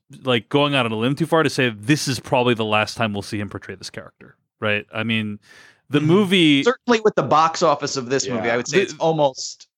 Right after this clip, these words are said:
Speaker 2: oh, uh, yes, it's very, very unlikely that he'll ever, he'll, he'll ever do it. Certainly in, in, to this degree. I mean,
Speaker 1: Right.
Speaker 2: who knows if they'll make another one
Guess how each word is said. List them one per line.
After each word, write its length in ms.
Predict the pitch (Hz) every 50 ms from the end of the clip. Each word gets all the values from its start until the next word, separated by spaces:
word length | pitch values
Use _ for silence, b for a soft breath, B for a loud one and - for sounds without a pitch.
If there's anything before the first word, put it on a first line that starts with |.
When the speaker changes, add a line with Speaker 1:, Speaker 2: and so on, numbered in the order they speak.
| _ - -
Speaker 2:
oh, 260 | 143 156 147 117 147
uh, 20 |
yes, 460 | 156 151 170 151 123 110 110 - -
it's 400 | 160 139 127 175 - 185 156 131
very, 520 | 131 127 131 151 208 220 196 175 165 156 147
very 280 | 131 143 135 131 127
unlikely 480 | 127 120 120 120 113 113 107 - 113 110
that 160 | 110 110 107
he'll 260 | - - 143 131 123
ever, 320 | 123 120 110 123 117 107 101 _ _ -
he'll, 220 | 123 131 110 98
he'll 140 | 135 143 143 131
ever 140 | 113 127
do 100 | 110 131
it. 100 | 135 -
Certainly 400 | - - 294 277 226 262 233 196
in, 160 | 170 160 151 151
in, 260 | - 151 147 135 131 _ -
to 120 | - 156
this 240 | 139 156 160 - -
degree. 460 | - 143 113 110 135 131 117 98 98
I 20 | 113
mean, 180 | 143 151 139
Speaker 1:
Right. 160 | 131 123 117
Speaker 2:
who 140 | 120 175 220
knows 300 | 190 165 160 147 139 -
if 100 | 127 _
they'll 160 | - 147 131
make 240 | 131 135 143 147 143
another 280 | 143 139 143 135 139 139
one 280 | 135 131 131 131 127